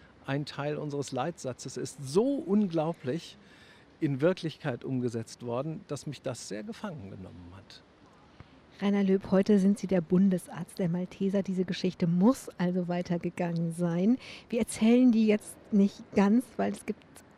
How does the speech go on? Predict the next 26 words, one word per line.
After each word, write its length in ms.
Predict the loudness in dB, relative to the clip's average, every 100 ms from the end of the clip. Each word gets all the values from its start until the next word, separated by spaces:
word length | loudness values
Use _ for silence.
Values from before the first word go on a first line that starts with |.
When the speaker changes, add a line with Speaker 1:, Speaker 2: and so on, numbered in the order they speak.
| _ -2
Speaker 2:
es 100 | 2
wäre 200 | 2 2
eigentlich 300 | 0 0 2
nett 200 | 0 0
zu 100 | -2
erzählen, 400 | 0 -4 -4 -6
dass 140 | -10
Sie 80 | -10
dann 160 | -10
fast 220 | -10 -12 -8
beim 140 | -8
Roten 220 | -8 -8
Kreuz 360 | -10 -6 -8 -8
gelandet 460 | -12 -10 -10 -12 -10
wären, 320 | -8 -6 -6 _ _ _ -6
weil 580 | -2 0 0 0 0 -2
Sie 140 | -4
sich 160 | -4 -2
in 80 | -2
der 120 | -2
Tür 240 | -2 -2
geirrt 520 | 0 -4 -8 -8 -10
hatten 380 | -12 -6 -4 -2
am 160 | -4 -10
ersten 460 | -10 -12 -12 -14 -14
Abend. 420 | -10 -4 0 0